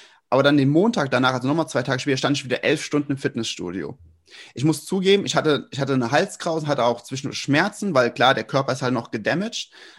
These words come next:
Aber worauf ich hinaus will, ist, unser Körper kann sich so schnell regenerieren, wenn du mit deinem Körper im Einklang bist und mit deinen Gedanken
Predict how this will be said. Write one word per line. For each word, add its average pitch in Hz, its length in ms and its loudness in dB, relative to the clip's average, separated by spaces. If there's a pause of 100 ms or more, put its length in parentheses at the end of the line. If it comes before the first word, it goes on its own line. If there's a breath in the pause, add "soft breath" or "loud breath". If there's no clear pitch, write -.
Aber 185 580 2 (800)
worauf 139 300 0
ich 135 80 -8
hinaus 139 420 -2
will, 107 100 -4
ist, 160 240 -6 (220 loud breath)
unser 131 220 0
Körper 170 480 -2
kann 139 180 -4
sich 127 180 -8
so 196 380 -2
schnell 165 360 -4
regenerieren, 147 840 0 (320 loud breath)
wenn 131 200 2
du 175 160 0
mit 180 160 0
deinem 139 220 0
Körper 170 340 0
im 135 160 -2
Einklang 139 500 -2
bist 123 220 -6
und 131 100 0
mit 123 140 0
deinen 127 160 0
Gedanken 135 720 -2